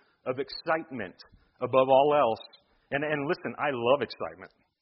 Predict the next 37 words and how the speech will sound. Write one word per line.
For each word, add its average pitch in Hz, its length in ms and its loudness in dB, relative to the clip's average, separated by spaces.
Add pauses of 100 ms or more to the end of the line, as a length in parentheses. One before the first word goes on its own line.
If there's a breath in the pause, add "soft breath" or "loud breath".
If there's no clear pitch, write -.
(380)
I 120 100 -2
like 131 360 -4
getting 143 260 -10
excited. 143 540 -6
I 156 120 -6 (120)
think 170 200 -8
we 170 180 -6
should 135 120 -18
be 139 120 -8
excited 143 560 -8 (320 soft breath)
about 127 340 -4
Jesus 143 420 -10 (440 soft breath)
and 120 120 -8
what 139 140 -2
he's 127 240 -8
done. 123 320 -6 (140)
I 117 80 -8
think 160 220 -6
we 151 160 -6
should 135 100 -16
be 147 100 -4
excited 135 480 -4
about 123 280 -2 (220 loud breath)
what 139 160 -4
he's 139 180 -10 (100)
doing 139 300 -6
with 165 160 -8
us 185 200 -4
and 123 100 -14
what 123 120 -6
he 110 80 -8
wants 110 400 -6
to 190 60 -4
do 175 200 -10
with 180 180 -10
us. 185 160 -10 (580 soft breath)
But 139 180 6